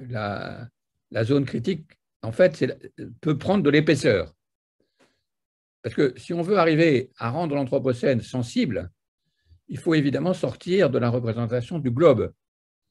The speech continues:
Parce que le globe vu de l'extérieur, ce qui s'y passe n'a pas de, en quelque sorte, de dimension crédible. Alors que si on représente la zone critique comme elle le fait là, c'est-à-dire en disant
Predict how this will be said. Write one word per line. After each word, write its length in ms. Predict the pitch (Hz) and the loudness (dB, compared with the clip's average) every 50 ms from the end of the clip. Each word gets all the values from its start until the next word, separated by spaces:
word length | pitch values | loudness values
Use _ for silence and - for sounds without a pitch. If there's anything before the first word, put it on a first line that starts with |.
| _ _ _ _ _ | _ _ _ _ _
Parce 160 | - - - | -14 -14 -10
que 80 | - 117 | -6 -4
le 240 | 110 104 98 110 104 | -4 -4 -4 -4 -4
globe 300 | 110 123 143 135 113 107 | -2 0 0 -2 -2 -4
vu 120 | 113 131 | -4 -2
de 60 | 120 | 0
l'extérieur, 760 | 123 117 120 - - 101 101 117 131 147 160 160 151 - - - _ _ _ - _ _ _ _ | 0 -2 -2 -2 -4 -2 0 0 2 2 2 2 0 -2 -8 -12 _ _ _ -20 _ _ _ _
ce 140 | - - | -20 -16
qui 120 | - - 110 | -10 -10 -10
s'y 140 | - - 120 | -8 -8 -6
passe 300 | - 135 139 123 117 - | -4 -4 -4 -4 -4 -8
n'a 120 | 101 98 | -8 -6
pas 180 | - 135 123 107 | -2 -2 -2 0
de, 460 | 101 98 95 90 90 92 92 90 95 - _ _ _ _ _ _ _ _ - | 0 -2 -4 -4 -6 -8 -8 -10 -14 -18 _ _ _ _ _ _ _ _ -18
en 80 | - | -14
quelque 260 | 110 - 110 113 - 113 | -10 -10 -8 -8 -8 -8
sorte, 200 | - 123 117 107 | -6 -6 -6 -4
de 100 | 104 98 | -6 -8
dimension 840 | 98 - - 127 120 117 113 113 - - - 135 127 117 104 101 | -8 -6 -4 -2 0 0 -2 -2 -6 -8 -6 -4 -4 -4 -4 -6
crédible. 640 | - - - 120 120 123 131 117 87 82 78 78 _ _ _ _ _ _ _ _ _ _ _ _ _ _ _ _ _ | -6 -4 -2 -2 0 2 0 0 0 -2 -8 -10 _ _ _ _ _ _ _ _ _ _ _ _ _ _ _ _ _
Alors 260 | - 113 110 113 110 | -8 -4 -2 -2 -2
que 460 | - - 120 113 113 101 - - - 120 | 0 2 2 4 4 2 0 -4 -10 -10
si 180 | 120 - 143 | -8 -4 -2
on 80 | 127 117 | 0 2
représente 440 | 131 139 135 151 143 147 160 143 123 | 2 0 2 2 0 0 0 0 0
la 100 | 120 113 | 0 0
zone 180 | 127 127 123 | 0 -2 -2
critique 340 | 123 - 117 - 139 123 117 | -2 -4 -6 -4 -4 -4 -4
comme 180 | 120 113 104 110 | -4 -4 -2 0
elle 100 | 113 107 | 0 0
le 100 | 107 101 | 0 -2
fait 160 | - - 104 | -2 0 0
là, 260 | 135 151 170 160 - - _ _ _ _ _ _ _ _ _ _ _ _ | 2 2 2 0 -2 -10 _ _ _ _ _ _ _ _ _ _ _ _
c'est-à-dire 640 | - 107 101 101 117 113 104 120 123 117 101 - - - | -10 -8 -6 -2 -2 0 2 2 4 4 2 0 -4 -8
en 100 | 107 107 | -10 -8
disant 540 | 101 113 110 104 123 123 120 110 - - | -6 -6 -4 0 0 0 0 0 -2 -4